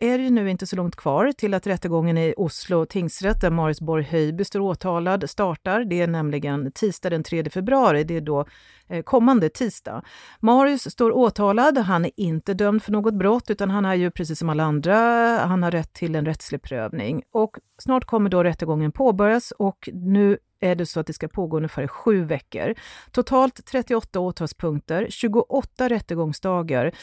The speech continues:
fördelade då på dessa sju veckor. Om det inte blir förlängt nu, eller man vet inte riktigt med de nya åtalspunkterna.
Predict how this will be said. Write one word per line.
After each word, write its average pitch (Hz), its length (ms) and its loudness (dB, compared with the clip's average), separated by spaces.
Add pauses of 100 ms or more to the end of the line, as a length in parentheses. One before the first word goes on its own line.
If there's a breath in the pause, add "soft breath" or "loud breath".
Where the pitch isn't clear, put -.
(120 loud breath)
fördelade 190 640 0
då 151 240 2
på 160 120 -10
dessa 147 280 -6
sju - 160 -8
veckor. - 400 -8
Om 220 260 4
det 202 60 4
inte 180 180 0
blir 190 120 0
förlängt 220 680 0
nu, 135 260 -2
eller 131 100 -2
man 202 200 2
vet 208 280 -2
inte 123 220 -4
riktigt - 420 -10
med 170 100 -6
de 165 160 -4
nya 147 220 -4
åtalspunkterna. - 800 -10